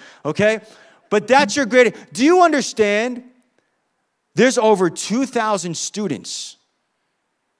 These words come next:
in the elementary, middle, and high school com-, combined? Two thousand students. Do you know how many people live in all of Greencastle? A little over four thousand.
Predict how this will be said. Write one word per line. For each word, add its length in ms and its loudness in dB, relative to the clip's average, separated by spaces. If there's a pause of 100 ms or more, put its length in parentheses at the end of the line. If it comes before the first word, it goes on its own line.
(240)
in 120 0
the 100 -2
elementary, 520 -2
middle, 300 -2
and 100 -4
high 140 -4
school 220 -8
com-, 240 -12
combined? 460 -8 (1000)
Two 160 -2
thousand 340 0
students. 320 -6 (240)
Do 140 -8
you 60 -2
know 220 -2
how 160 -4
many 200 -6
people 800 -10 (1120)
live 520 -6 (160)
in 180 -10
all 260 -8
of 120 -12
Greencastle? 640 -14 (2000)
A 60 -8
little 300 -2
over 220 -2
four 480 -4
thousand. 720 -8